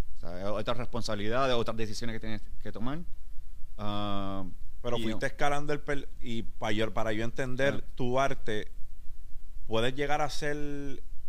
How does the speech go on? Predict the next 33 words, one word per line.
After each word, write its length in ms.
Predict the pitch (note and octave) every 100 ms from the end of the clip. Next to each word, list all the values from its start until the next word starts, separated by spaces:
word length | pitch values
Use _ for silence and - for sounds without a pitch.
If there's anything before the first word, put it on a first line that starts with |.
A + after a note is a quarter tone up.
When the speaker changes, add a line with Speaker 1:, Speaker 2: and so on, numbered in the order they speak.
| -
Speaker 2:
head 160 | C#3
chef, 320 | - - D3+ C3+
like, 180 | A#2
executive 540 | A2 - B2+ B2 C3+ -
chef, 300 | - D3 - -
sin 280 | - C3
haber 200 | A#2 B2+
sido 540 | B2 D#3 D#3 C#3+ C#3 C3
sous 180 | - D#3
Speaker 1:
Sí. 60 |
Speaker 2:
chef 180 | - C#3
en 60 | C#3
cualquier 300 | - - C#3+
Speaker 1:
Sí. 20 |
Speaker 2:
lado. 180 | A#2 - -
Speaker 1:
Sí, 140 | - -
sí. 120 | - -
Speaker 2:
So, 360 | - B2+ - - - -
pero 200 | A#2 A2+
tú 300 | B2 D#3+ D4
respeto, 460 | G#3+ D#3 C#3+ B2+ A2+
o 40 |
sea, 200 | B2+ A2+
tú 120 | A2
fuiste 420 | B2 D3+ - G#3+
paso 540 | E3 - B2+ C#3 - D#3
a 60 | B2
paso, 300 | A#2+ - A2
Speaker 1:
Sí. 80 |
Speaker 2:
tú 40 | G#2+
fuiste 200 | C3+ D#3+
probándote 540 | F3 D3+ D3 F3+ F#3 E3
en, 220 | B2+